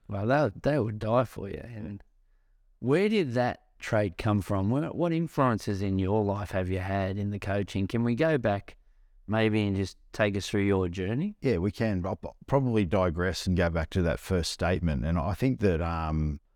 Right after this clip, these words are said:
Speaker 2: uh, you know, the magnitude of coaching an N R L squad, I think that's, it's not that I'm not ready, but I think there's so much more to go into it. And I've, I've got a lot of development. And I think the other thing is, f-, um, you know, putting the right people around you and building a crew over time,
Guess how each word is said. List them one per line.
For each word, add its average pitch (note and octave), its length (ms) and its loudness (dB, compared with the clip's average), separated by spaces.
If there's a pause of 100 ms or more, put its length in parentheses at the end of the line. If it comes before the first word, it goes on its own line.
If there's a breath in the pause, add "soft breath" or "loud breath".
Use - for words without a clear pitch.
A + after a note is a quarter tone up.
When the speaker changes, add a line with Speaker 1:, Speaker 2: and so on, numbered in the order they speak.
(520)
Speaker 2:
uh, C#2+ 580 -6
you E2+ 120 2
know, D2 400 0 (220)
the F2+ 120 0
magnitude F#2 640 2
of D#2 120 -2
coaching E2+ 400 0
an D#2+ 80 2
N D#2+ 140 2
R D2+ 200 0
L E2 120 2
squad, C#2+ 360 -2
I C#2+ 60 -2
think G#2 300 0
that's, - 280 -6
it's E2 220 -2
not F#2+ 200 2
that F2 100 0
I'm F2 120 2
not E2 160 0
ready, G2 540 -2
but E2 120 -2
I E2 40 0
think E2 160 0
there's D#2 160 -4
so E2+ 180 0
much D#2+ 280 -2
more E2 180 0
to D#2 60 0
go D2 260 0
into E2+ 220 4
it. C2+ 60 -4
And C#2 80 -4
I've, C#2+ 200 -4
I've E2 160 -4
got E2+ 120 0
a - 20 2
lot D#2+ 200 2
of D#2 80 -2
development. D#2 540 0
And C#2+ 80 -2
I E2+ 80 -2
think A2 180 0
the D#2 140 0
other E2+ 160 2
thing D#2+ 260 0
is, D2+ 140 -2
f-, - 260 -18
um, D#2 460 -4 (420)
you F2+ 100 -4
know, E2 60 0
putting F2+ 300 0
the D#2+ 60 -2
right D#2+ 260 0
people F2 280 0
around E2+ 360 0
you E2 80 -2
and D#2 100 0
building E2 300 2
a D2+ 60 -4
crew F2+ 340 0
over D#2 220 0
time, E2+ 560 -2